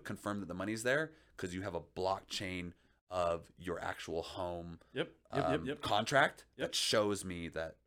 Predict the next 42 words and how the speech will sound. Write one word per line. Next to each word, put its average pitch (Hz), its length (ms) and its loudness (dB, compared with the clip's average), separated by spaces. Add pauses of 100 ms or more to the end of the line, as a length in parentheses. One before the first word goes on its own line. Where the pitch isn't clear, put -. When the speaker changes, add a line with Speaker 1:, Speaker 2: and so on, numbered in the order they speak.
Speaker 1:
I - 60 -20
can 87 100 -14
just 82 140 -8
have 87 180 -8
the - 60 -20
home. - 240 -18 (560)
Um, 85 340 0 (320)
so 120 580 12 (200)
with 104 120 -10
that 113 260 8
being 98 260 0
said, 95 520 6 (100)
um, 85 420 -4 (1040)
when 107 140 -4
you 95 100 0
create 98 280 -2
N 95 120 -2
F 85 140 -6
Ts, 95 600 -6 (200)
like, 90 300 -8 (260)
if 92 300 -6
you 101 140 -2
guys 92 260 2
did 98 180 -2
one 92 160 -4
for 90 140 -4
F 85 160 -2
N 82 80 -2
X, 78 180 -6
for 82 140 -4
example, 80 380 -10
Speaker 2:
Mm-hmm. 120 100 -6
Speaker 1:
let's 92 140 0
say 98 100 -2
you 90 120 -4
did 85 180 -8
twenty 85 320 -10
of 82 100 -14
them, - 280 -14
Speaker 2:
Yeah. 143 180 2
Speaker 1:
only 113 240 2
twenty. - 400 -8